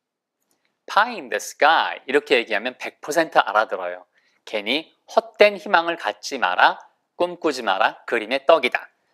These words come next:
두 번째 속담 도전. 낱말은 새가 듣고, 여기까지만 하셔도 다 알죠. 영어도 똑같아요.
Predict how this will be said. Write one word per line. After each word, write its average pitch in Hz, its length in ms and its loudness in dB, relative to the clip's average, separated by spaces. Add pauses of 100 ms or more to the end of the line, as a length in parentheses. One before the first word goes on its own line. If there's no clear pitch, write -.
(140)
두 156 80 0
번째 156 240 2
속담 160 400 -2
도전. 120 360 0 (520)
낱말은 151 580 0
새가 160 300 4
듣고, 110 680 0 (300)
여기까지만 170 640 2
하셔도 170 360 -4
다 - 160 -6
알죠. 113 600 0
영어도 117 320 -2
똑같아요. 123 760 -2